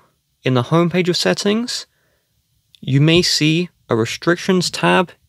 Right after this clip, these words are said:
in the general area of settings. Very old software will only see that. So just tap on restrictions and turn that one off. But if we don't see restrictions, you're gonna head over to V P N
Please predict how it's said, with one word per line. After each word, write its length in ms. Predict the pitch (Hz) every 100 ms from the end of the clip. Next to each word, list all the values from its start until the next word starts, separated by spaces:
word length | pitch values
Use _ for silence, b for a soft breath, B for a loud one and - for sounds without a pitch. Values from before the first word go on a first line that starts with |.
| _
in 180 | 147 143
the 120 | 139
general 420 | 113 131 156 160 -
area 260 | 151 151
of 80 | 143
settings. 720 | - 165 - 165 160 156 - b b b b -
Very 300 | 123 170 156
old 260 | 135 139 -
software 460 | 139 127 - 113
will 180 | 110 110
only 140 | 117
see 240 | 110 - 113
that. 260 | 104 101 b b b b b _
So 340 | - - 110
just 180 | 110 -
tap 220 | 160 156
on 100 | 143
restrictions 880 | 127 - - 151 - 165 170 180 - - _
and 160 | 117 117
turn 260 | - 143
that 120 | 135 117
one 160 | 113 -
off. 400 | 135 190 - - _ _ _ _ _ _ _ _ _ _ _ -
But 140 | 127
if 120 | 156 175
we 80 |
don't 300 | 143 160 196
see 120 | - 180
restrictions, 1000 | 175 - 180 - 196 208 254 - - - _ _ _ _ -
you're 120 | 135
gonna 140 | 151
head 260 | 147 180 185
over 220 | 185 175
to 420 | - - 160 147 - _ -
V 360 | 117 113 147 165
P 260 | - 139
N 260 | 151 190